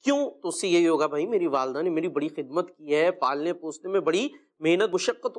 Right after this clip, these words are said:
اٹھائی، ان کے بڑے احسانات ہیں۔" تو ہم والدین کے احسانات کو دیکھتے ہوئے ان سے محبت کرتے ہیں اور اس کا اظہار بھی کر رہے ہوتے ہیں انداز سے نا، اپنے محبتوں کا اظہار بھی ہو رہا ہوتا ہے۔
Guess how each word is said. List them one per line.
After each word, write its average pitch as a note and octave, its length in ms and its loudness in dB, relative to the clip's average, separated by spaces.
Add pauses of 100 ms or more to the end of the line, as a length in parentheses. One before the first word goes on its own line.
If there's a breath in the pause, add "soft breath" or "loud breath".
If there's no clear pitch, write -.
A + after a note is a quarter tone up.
(100)
اٹھائی، F#3 360 -4
ان B3+ 140 -8
کے - 60 -4
بڑے G#3 240 -2 (100)
احسانات F3 720 0
ہیں۔" C#3 140 -4 (340 soft breath)
تو B3+ 60 2
ہم C4+ 240 -2
والدین E3 640 2
کے D4 80 0
احسانات G3 580 2
کو B3 120 -8
دیکھتے G3 340 0
ہوئے B3+ 100 2
ان B3 60 -2
سے C4+ 100 0
محبت G#3 480 0
کرتے A#3 300 2
ہیں D3+ 100 2
اور - 340 -8
اس A3+ 120 -4
کا C#4+ 100 -2
اظہار E3 500 -2
بھی A#3 160 -8
کر - 180 2
رہے G#3 120 2
ہوتے F#3+ 300 2
ہیں A#3 60 4
انداز E3 380 0
سے D#3 180 -4
نا، G#3 120 0
اپنے A3+ 220 -4
محبتوں F3+ 500 -2
کا G#3+ 100 -2
اظہار D#3 360 0
بھی G3 140 -6
ہو D#3 120 4
رہا D3+ 120 4
ہوتا C#3+ 280 0
ہے۔ C3 80 0